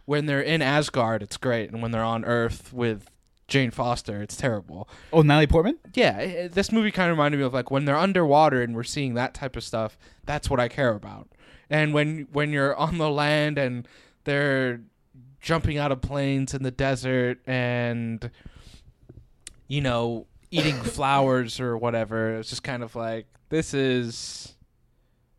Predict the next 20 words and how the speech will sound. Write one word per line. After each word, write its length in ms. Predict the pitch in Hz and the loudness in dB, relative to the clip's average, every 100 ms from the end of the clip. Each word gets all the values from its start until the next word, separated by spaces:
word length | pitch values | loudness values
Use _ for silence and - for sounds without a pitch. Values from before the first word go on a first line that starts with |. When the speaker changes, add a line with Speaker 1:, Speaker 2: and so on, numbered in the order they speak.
| _ _ 104 - _ _ _ _ _ _ | _ _ -20 -20 _ _ _ _ _ _
Speaker 2:
Boring. 340 | - 95 85 76 | -2 -2 -2 -4
Speaker 1:
boring. 440 | 127 113 110 - 139 | -4 -2 -4 -4 4
Speaker 2:
<laughs> 1600 | 180 - 294 147 381 - - - 208 - 190 - 202 - 330 311 | 6 8 6 6 2 2 -2 -4 -4 -4 -4 -4 -8 -8 -4 8
Or 140 | 151 | 12
at 60 | 135 | 12
least, 300 | 139 135 - | 10 6 4
uh, 240 | 123 107 101 | 2 2 0
yeah, 180 | 95 | -2
it 60 | 85 | -2
doesn't 240 | 107 95 | -2 -2
hold 220 | 95 90 85 | -4 -6 0
up 80 | |
Speaker 1:
Yeah, 320 | 359 202 113 90 | 4 4 4 0
Speaker 2:
the 60 | |
same 140 | - 240 | 4 8
Speaker 1:
so 240 | 233 220 | 10 8
Speaker 2:
way. 40 | 180 - _ _ _ _ _ - - _ _ _ _ _ _ _ | 6 0 _ _ _ _ _ -20 -20 _ _ _ _ _ _ _
Speaker 1:
so 140 | - 254 | -4 0
yeah, 240 | 339 131 | 0 -2
that, 180 | 98 139 | -4 -6